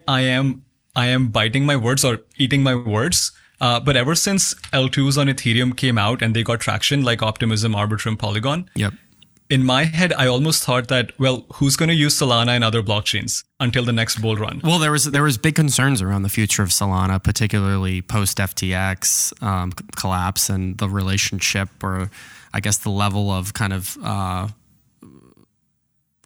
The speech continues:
Speaker 2: overlap, <laughs> right, between,
Speaker 1: Yep.
Speaker 2: you know, the su-, for s-, support at least, uh, between, like, the F T X, the people that ran to F T X and,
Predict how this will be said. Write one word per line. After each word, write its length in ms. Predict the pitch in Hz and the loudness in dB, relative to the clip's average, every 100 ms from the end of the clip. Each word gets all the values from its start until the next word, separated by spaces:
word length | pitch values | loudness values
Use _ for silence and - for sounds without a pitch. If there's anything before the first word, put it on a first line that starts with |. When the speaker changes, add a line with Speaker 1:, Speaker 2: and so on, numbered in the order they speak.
| - | -2
Speaker 2:
overlap, 760 | 117 107 113 98 95 - - 117 | 0 2 2 2 0 0 -4 0
<laughs> 0 | |
right, 280 | 123 127 | 2 2
between, 600 | 120 127 - 127 120 117 | 0 0 2 2 2 2
Speaker 1:
Yep. 80 | 143 | 0
Speaker 2:
you 60 | 117 | 0
know, 120 | 107 | 2
the 80 | 110 | 2
su-, 220 | - 123 | 0 -2
for 140 | - 123 | -2 0
s-, 240 | - 135 | 0 0
support 520 | - - 120 123 101 101 | -2 -2 0 0 0 -2
at 80 | |
least, 420 | 104 98 104 - - - - - | -4 -2 0 -2 -6 -16 -16 -4
uh, 160 | 104 98 | -2 -2
between, 360 | 104 - 101 | -4 -2 -2
like, 180 | 95 92 | -2 -4
the 160 | 110 98 | -4 -2
F 160 | 98 | -4
T 200 | - 104 | -4 -2
X, 260 | 95 101 - | -2 -2 -4
the 80 | 107 | -2
people 180 | 101 | -2
that 120 | 98 95 | -2 -2
ran 180 | 95 | -2
to 100 | 95 | -2
F 180 | 90 104 | -4 -4
T 140 | 101 104 | -2 -2
X 320 | 98 - - | -2 -2 -2
and, 340 | 92 90 90 | -2 -4 -6